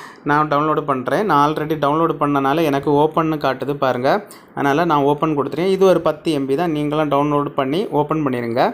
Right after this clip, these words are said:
Okay friends, நான் open கொடுத்தாச்சு. இந்த மாதிரி தான் interfaces இருக்கு. நீங்க allow கொடுத்துருங்க. நான் கொடுத்தாச்சு. அதுக்கப்புறம் பார்த்தீங்கன்னு சொன்னா,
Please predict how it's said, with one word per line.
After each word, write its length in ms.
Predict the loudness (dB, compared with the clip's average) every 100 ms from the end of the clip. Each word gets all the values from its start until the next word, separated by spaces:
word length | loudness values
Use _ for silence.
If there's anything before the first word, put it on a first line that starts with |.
| -6 -20 -20 -20 -20 -20 -20 -20 -20 -16 -6
Okay 200 | -2 0
friends, 260 | 0 -2
நான் 180 | 0 2
open 300 | 2 2 0
கொடுத்தாச்சு. 480 | -2 -2 -4 -2 -4
இந்த 220 | -2 0
மாதிரி 180 | 0 0
தான் 120 | 0
interfaces 600 | -2 -4 0 -2 -2 -4
இருக்கு. 220 | -4 -2 -2
நீங்க 200 | 0 0
allow 260 | 0 -2
கொடுத்துருங்க. 400 | -4 -4 -4 -4
நான் 160 | -4 -4
கொடுத்தாச்சு. 500 | -6 -2 -4 -2 -6 -6 -12 -20 -20 -20 -20 -20 -20 -12 -6
அதுக்கப்புறம் 460 | -2 -2 0 0
பார்த்தீங்கன்னு 320 | -2 -2 -4
சொன்னா, 180 | -2 0